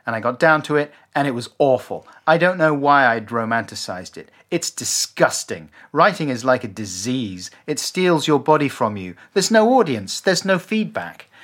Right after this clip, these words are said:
So he just didn't enjoy the process at all. And I, I related to that because just the physical business of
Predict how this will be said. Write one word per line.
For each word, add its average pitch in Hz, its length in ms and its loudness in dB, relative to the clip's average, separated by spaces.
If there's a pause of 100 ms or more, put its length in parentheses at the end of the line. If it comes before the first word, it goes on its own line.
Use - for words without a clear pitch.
(140)
So 143 200 -2
he 165 240 -4
just 139 260 -8
didn't 143 260 0
enjoy 123 360 -2
the 107 80 -10
process 110 500 -8
at 110 80 -6
all. 90 380 -6 (400)
And 151 160 2
I, 196 260 4
I 170 120 4
related 170 540 0
to - 120 -8
that 147 260 2
because 143 460 -4 (840)
just 226 300 0
the 180 80 -2
physical 175 1120 0
business 151 520 -2
of 120 400 -4